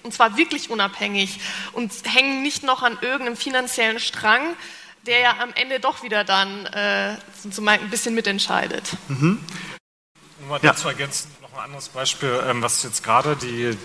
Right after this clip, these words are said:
Speaker 3: diese Wochen total diskutiert wird. Es gibt in Deutschland den, ähm, Dopingopferhilfe, ähm, Verein,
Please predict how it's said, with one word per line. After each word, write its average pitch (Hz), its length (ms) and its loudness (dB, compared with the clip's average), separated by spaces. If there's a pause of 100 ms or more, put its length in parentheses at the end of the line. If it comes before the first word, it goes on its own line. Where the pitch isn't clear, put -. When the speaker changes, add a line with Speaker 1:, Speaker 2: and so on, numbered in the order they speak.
(160)
Speaker 3:
diese 123 220 2
Wochen 139 380 2
total - 260 4
diskutiert - 420 0
wird. 135 160 0
Es 135 140 -2
gibt - 220 -4
in 135 120 -6
Deutschland 127 380 4
den, 123 160 -2
ähm, 117 300 2
Dopingopferhilfe, 147 1000 2 (500)
ähm, 143 220 0
Verein, 147 500 4